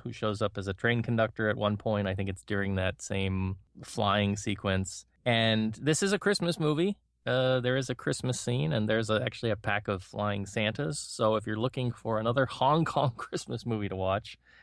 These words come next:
it wasn't released at Christmas, I don't believe, but you, you can, you can get a little bit of Christmas out of this. Uh, also of note, uh, Charlie Cho fans,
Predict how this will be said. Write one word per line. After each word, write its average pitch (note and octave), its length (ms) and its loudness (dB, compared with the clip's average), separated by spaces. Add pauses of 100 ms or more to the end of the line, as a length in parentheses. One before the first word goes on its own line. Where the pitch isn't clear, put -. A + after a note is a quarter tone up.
(160)
it A#2 60 -2
wasn't D#3+ 240 4
released C3 280 0
at C3 60 -12
Christmas, F#2+ 400 -6
I G2 60 -2
don't F#2 140 -4
believe, G2 240 -4
but G2+ 180 0
you, A2+ 220 -4
you A#2 160 -8
can, F#2+ 340 -6
you A#2 100 -6
can F#2 360 -4 (500)
get A2 120 2
a G#2+ 60 4
little A2+ 280 2
bit G2+ 140 0
of - 120 -6
Christmas F#2+ 400 -4
out F2+ 160 2
of F2 100 -8
this. F#2+ 300 -2 (440)
Uh, B2+ 280 4
also D3+ 400 4
of B2 160 4
note, A#2+ 400 2
uh, A2+ 240 2
Charlie A2+ 280 0
Cho A2+ 220 -2
fans, A2 640 -4